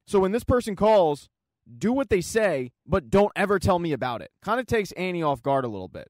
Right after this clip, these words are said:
As she's leaving, she finds out that the M T A contact that she has can't get the footage for her because it's gonna draw some red flags.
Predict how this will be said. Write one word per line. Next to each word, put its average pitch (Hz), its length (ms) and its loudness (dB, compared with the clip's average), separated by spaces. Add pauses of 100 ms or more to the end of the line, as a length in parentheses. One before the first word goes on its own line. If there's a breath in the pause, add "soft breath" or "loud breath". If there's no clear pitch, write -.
(140)
As 170 160 -4
she's 175 180 -10
leaving, 220 320 -4
she 190 140 -10
finds 185 360 -4
out 175 220 2
that 156 100 -16
the 151 160 -10
M 180 140 -4
T 165 240 -6
A 170 100 -2
contact 139 500 -6
that 123 100 -12
she 135 100 -14
has 131 320 -4 (300)
can't 185 260 -6
get 196 160 -6
the 160 80 -6
footage 180 320 -4
for 135 240 -4
her 127 80 -6
because 127 420 -8
it's - 140 -14
gonna 175 160 -4
draw 151 180 0
some 131 220 -8
red 117 140 -6
flags. 139 500 -4